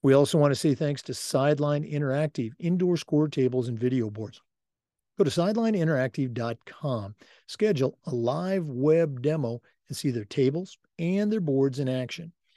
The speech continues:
It's probably one of the best purchases I ever made as an athletic director. Their products not only generate income for your department, but they also create the ultimate game day experience for your student athletes. That's sideline interactive dot com.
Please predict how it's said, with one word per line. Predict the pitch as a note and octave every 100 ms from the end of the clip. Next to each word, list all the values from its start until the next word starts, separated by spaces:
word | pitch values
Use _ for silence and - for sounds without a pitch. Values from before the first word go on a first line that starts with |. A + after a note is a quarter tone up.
| _ _
It's | -
probably | - C#4 F3
one | D3+
of |
the | B2
best | C3+ C3 -
purchases | C#3+ - C#3 C#3+ B2 - -
I | D#3+ D3+
ever | B2+ A#2+
made | B2 B2 A#2 A2 _ _ -
as | A#2
an | A#2+
athletic | A2+ C3 B2 G#2
director. | B2 B2+ - F#3 - -
Their | C3
products | D3 C3+ B2 -
not | C3+ D#3+ F#3
only | D3+ C#3 C3
generate | A2+ A#2 B2+ A#2+ A2+ A#2
income | E3+ F#3+ E3 B2+ A2 C3
for | -
your | B2+
department, | A#2+ F3 F#3 F#3 F#3 _ _ -
but | B2+
they | B2
also | C3 - D3
create | - B2+ B2+
the | - -
ultimate | D#3 G3+ - G#3+ G3+ _ C#3+
game | B2 E3+ C4 A#3
day | A#2+ A#2
experience | A2+ - B2+ A#2+ A#2 - - _ _
for | A#2+
your | B2
student | - C#3 B2+
athletes. | A#2+ A#2+ - F#3+ - _ _ _ -
That's | A#2+
sideline | - - F#3+ B3 G3+ G3 F#3+
interactive | D#3+ D3 B2 B2 - A#2+
dot | A#2 A#2
com. | - A#2+